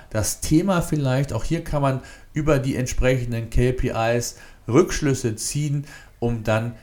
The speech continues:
entsprechende Learnings zu ziehen und den Newsletter beim nächsten Mal noch effizienter und noch besser zu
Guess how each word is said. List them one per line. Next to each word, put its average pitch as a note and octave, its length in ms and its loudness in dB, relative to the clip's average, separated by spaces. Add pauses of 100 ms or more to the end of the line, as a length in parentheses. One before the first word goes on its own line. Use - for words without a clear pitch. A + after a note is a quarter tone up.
(140)
entsprechende A#2 720 0
Learnings A#2 600 2
zu A#2+ 120 -6
ziehen G#2+ 440 -6 (260)
und A#2 220 -2
den A2 180 -2
Newsletter A2+ 680 -2 (260)
beim G2+ 180 0
nächsten G#2+ 440 -4
Mal G2 360 0
noch A#2+ 320 -2
effizienter G#2 760 -2
und F#2+ 160 -8
noch G2 180 6
besser F#2+ 440 0 (300)
zu F#2 340 -4